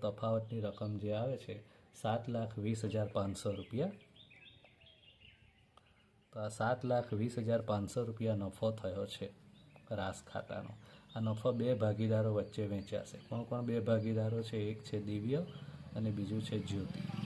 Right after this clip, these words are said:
બરાબર. એમનું નફા નુકસાનનું પ્રમાણ આપેલું છે બે જેમ ત્રણ. એટલે બે જેમ ત્રણ એટલે બે પંચમાંશ અને ત્રણ પંચમાંશ પ્રમાણે આ નફો વહેંચવાનો છે. તો બે પંચમાંશ અને ત્રણ પંચમાંશ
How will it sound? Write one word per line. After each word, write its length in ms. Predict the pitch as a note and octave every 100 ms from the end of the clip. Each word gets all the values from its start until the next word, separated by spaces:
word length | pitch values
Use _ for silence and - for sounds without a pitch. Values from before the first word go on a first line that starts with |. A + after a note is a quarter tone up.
| - - - -
બરાબર. 280 | A#2 F3 F3+ G#2+
એમનું 220 | A2 G#2+
નફા 260 | G#2 - A#2+
નુકસાનનું 440 | A#2 - A2+ A#2 A2
પ્રમાણ 300 | G#2+ A2+ A2+
આપેલું 360 | G#2+ A2+ A2+ -
છે 80 |
બે 160 | G#2+ G#2+ A2+
જેમ 260 | G#2 G#2 G#2+ -
ત્રણ. 220 | A2 F#2+ - - - - -
એટલે 180 | A2 G2+
બે 100 | G#2 A#2+
જેમ 220 | A2 A#2 A2+
ત્રણ 280 | A#2 A#2+ A#2
એટલે 220 | G#2+ G#2
બે 140 | G#2 A2
પંચમાંશ 680 | A2+ A#2 A2 A#2+ C3+ D#3 -
અને 160 | A2 A2 A2
ત્રણ 220 | A2+ A2+ A2
પંચમાંશ 540 | A2+ G#2+ A2 A2 A2 A2
પ્રમાણે 380 | A2 A#2 B2+ - - - - -
આ 120 | A2 A#2+
નફો 280 | G2+ G#2 G#2+
વહેંચવાનો 500 | G2+ F#2+ G#2+ G2+ G2+ G#2+
છે. 200 | - G2+ - -
તો 60 | G#2
બે 80 | G#2+ A#2
પંચમાંશ 580 | B2+ A#2 A#2+ A#2+ B2+ A#2+
અને 140 | A2+
ત્રણ 280 | A2 A2+ A#2+ A#2
પંચમાંશ 500 | A2+ A2 A#2 A2+